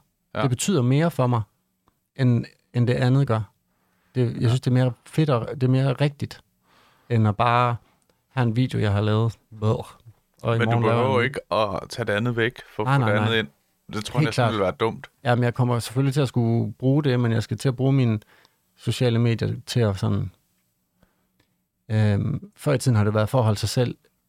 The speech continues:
Speaker 2: aktuel eller i live. Det
Speaker 1: Ja.
Speaker 2: der med at opfinde, at man skal noget, eller hele tiden lægge et billede ud, eller en video ud, hvor du i,
Speaker 1: Ja.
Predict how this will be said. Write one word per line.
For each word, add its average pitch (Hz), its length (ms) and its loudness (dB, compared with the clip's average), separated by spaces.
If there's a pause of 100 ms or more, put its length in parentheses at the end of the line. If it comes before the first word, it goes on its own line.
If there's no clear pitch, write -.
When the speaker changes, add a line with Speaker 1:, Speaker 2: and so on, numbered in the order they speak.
(240)
Speaker 2:
aktuel 131 520 0
eller 107 220 2
i 113 120 2
live. 135 560 4 (140)
Det - 60 0
Speaker 1:
Ja. 117 40 2
Speaker 2:
der 117 40 4
med 113 120 4
at 104 160 0
opfinde, 117 420 0
at 101 80 0
man 101 140 -2
skal 117 220 -2
noget, 104 300 0
eller 98 220 0 (540)
hele 131 240 2
tiden 113 240 0
lægge 104 180 2
et 95 60 -10
billede 123 320 4
ud, 110 140 2
eller 101 200 0
en 107 140 2
video 120 240 0
ud, 110 160 2
hvor 113 140 2
du 110 120 2
i, 110 120 0 (140)
Speaker 1:
Ja. - 100 -6